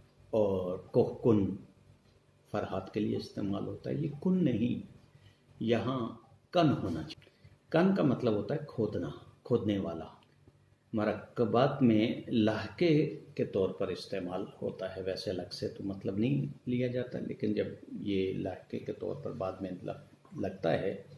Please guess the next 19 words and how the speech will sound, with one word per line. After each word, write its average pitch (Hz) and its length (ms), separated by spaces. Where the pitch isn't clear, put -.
जैसे 113 300
कोहकन, 98 840
गोरकन, 104 720
कानकन, 101 840
कानकुन 104 500
नहीं, 95 480
कानकन। 104 1000
कन 170 420
टुकड़े 143 440
को 143 220
भी 131 120
कहते 135 360
हैं, 113 520
रेजे 110 500
रेजे 113 320
को 113 180
भी 101 140
कहते - 400
हैं, - 360